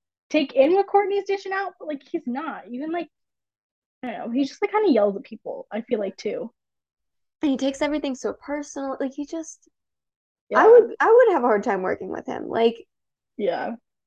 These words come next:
Speaker 2: relax a little.
Speaker 1: He's,
Speaker 2: But
Speaker 1: like, very sensitive almost, too.
Speaker 2: Yeah. And not, like, a good way.
Speaker 1: No.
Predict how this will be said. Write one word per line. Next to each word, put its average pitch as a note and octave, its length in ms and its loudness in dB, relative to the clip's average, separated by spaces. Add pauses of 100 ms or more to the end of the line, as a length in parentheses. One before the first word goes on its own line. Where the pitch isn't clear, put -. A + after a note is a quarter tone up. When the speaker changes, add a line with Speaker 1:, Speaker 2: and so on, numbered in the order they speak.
(500)
Speaker 2:
relax D#4+ 440 -2
a A#3+ 60 -4
little. - 340 -8 (1080)
Speaker 1:
He's, - 200 -8
Speaker 2:
But - 0 -
Speaker 1:
like, D4+ 140 0
very D4+ 220 4
sensitive A#3+ 440 2
almost, F3+ 360 -10
too. G3+ 260 -6 (200)
Speaker 2:
Yeah. A3+ 520 -10 (240)
And B3 140 -2
not, C4 220 -2
like, C4 160 -2
a A3+ 60 0
good G#3+ 180 -2
way. - 280 -10 (800)
Speaker 1:
No. A#3 360 -10